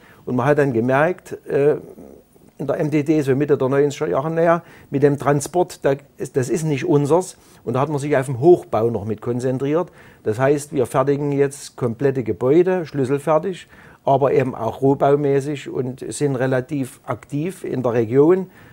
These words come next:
Das sind Unternehmen mit rund sechzig Beschäftigten. Äh, und, äh,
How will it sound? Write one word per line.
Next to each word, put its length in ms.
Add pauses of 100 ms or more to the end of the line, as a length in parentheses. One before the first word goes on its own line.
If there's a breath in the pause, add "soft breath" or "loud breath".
(100)
Das 120
sind 100
Unternehmen 600
mit 280 (140)
rund 240
sechzig 520 (120)
Beschäftigten. 800 (500 loud breath)
Äh, 360 (180)
und, 420
äh, 360